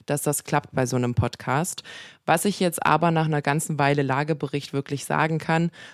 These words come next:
das Wichtigste ist, glaube ich, dass die Hosts sich untereinander, ich sag mal ganz stumpf, mögen und gut verstehen. Da würde ich also wirklich für jeden sagen, wenn man da Drittpartner dazu holt, die dann entweder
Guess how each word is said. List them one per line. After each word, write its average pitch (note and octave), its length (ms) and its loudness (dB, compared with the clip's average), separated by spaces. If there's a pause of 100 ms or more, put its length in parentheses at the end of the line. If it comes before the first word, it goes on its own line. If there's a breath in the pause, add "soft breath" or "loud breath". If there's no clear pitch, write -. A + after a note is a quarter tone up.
(140 loud breath)
das - 280 -4
Wichtigste F#3+ 500 -2
ist, - 260 -2
glaube C#3+ 240 4
ich, - 140 -4
dass C#3 220 -4
die B2+ 180 -4
Hosts - 800 0 (260 soft breath)
sich D#3+ 380 0
untereinander, D3+ 960 2 (600 soft breath)
ich D3 120 -4
sag E3+ 140 0
mal E3 120 2
ganz D#3 240 -2
stumpf, D3 380 -4
mögen F#3+ 500 4
und D3+ 320 -2
gut D3+ 180 0
verstehen. C#3 640 2 (500 loud breath)
Da D3 180 8
würde E3 160 6
ich - 140 2
also C#3+ 240 2
wirklich D3+ 340 0
für D3+ 100 0
jeden D3+ 380 2
sagen, C#3 560 2
wenn D#3+ 140 4
man F3 180 2
da D3+ 380 4 (240 soft breath)
Drittpartner F#3 640 2
dazu F#3 480 2
holt, F#3+ 460 2
die D#3 80 0
dann D3+ 160 2
entweder D3+ 440 0